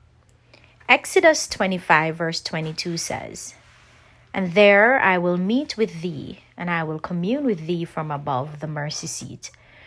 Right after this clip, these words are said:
from between the two cherubims which are upon the ark of the testimony, of all things which I will give thee in commandment unto the children of Israel."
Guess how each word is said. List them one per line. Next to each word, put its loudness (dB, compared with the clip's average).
from 4
between -2
the -6
two -4
cherubims -4
which -8
are -4
upon -4
the -6
ark 0
of -8
the -6
testimony, -10
of -2
all 8
things -2
which -4
I -2
will -4
give -4
thee -6
in -6
commandment -4
unto -6
the -10
children -6
of -12
Israel." -8